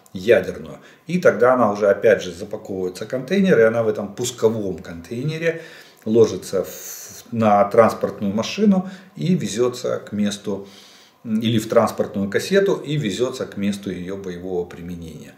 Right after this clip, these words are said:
Теперь смотрите, вот то, что по Джанкою очень много там разговоров, повредили, не повредили, была де-, детонация, не было.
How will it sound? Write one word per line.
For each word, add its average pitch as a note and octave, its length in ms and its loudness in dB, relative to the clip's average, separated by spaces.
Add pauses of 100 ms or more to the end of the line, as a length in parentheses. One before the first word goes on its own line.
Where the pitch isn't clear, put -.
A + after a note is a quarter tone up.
(540)
Теперь C3 360 6
смотрите, C#3+ 840 2
вот A#2+ 320 2
то, E3 140 6
что D#3 220 2
по D3 140 2
Джанкою C3 760 6
очень B2 300 2
много A#2+ 460 2
там G#2+ 260 2
разговоров, A#2+ 800 8
повредили, B2 760 4
не C3 140 0
повредили, C3 840 -2
была C3+ 560 8
де-, A2+ 180 -2
детонация, B2 1000 -2
не C3+ 280 4
было. A2+ 320 4